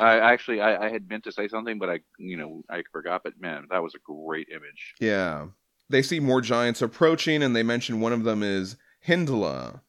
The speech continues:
Speaker 2: Though a giantess, Odin had been her father, and so Hellboy calls her my sister.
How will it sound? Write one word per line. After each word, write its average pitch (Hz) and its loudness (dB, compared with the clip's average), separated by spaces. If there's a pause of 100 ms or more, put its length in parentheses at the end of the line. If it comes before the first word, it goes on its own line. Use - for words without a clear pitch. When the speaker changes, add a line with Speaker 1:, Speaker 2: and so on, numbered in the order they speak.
(540)
Speaker 2:
Though 123 6
a 117 6
giantess, 127 2
Odin 123 2
had 117 -2
been 110 2
her 110 -2
father, 95 0 (240)
and 110 -4
so 104 0
Hellboy 113 2
calls 104 0
her 104 -2
my 90 -2
sister. 101 0